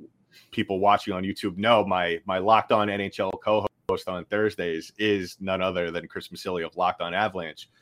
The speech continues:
which surprising, unsurprisingly enough, we have not spoken at least once about the matchups this year between our two teams, and, and expect probably maybe some jabs being thrown on Thursday's edition of Locked On N H L. But yeah,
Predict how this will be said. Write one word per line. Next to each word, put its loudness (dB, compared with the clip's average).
which 0
surprising, 8
unsurprisingly 6
enough, 4
we -2
have -2
not 0
spoken 0
at -6
least -8
once -2
about 2
the -4
matchups -4
this -10
year -2
between -10
our -8
two -12
teams, -14
and, -6
and 0
expect 2
probably 4
maybe 0
some -6
jabs -2
being -6
thrown 0
on -4
Thursday's -4
edition -8
of -10
Locked -2
On -4
N -4
H -6
L. 0
But -6
yeah, 6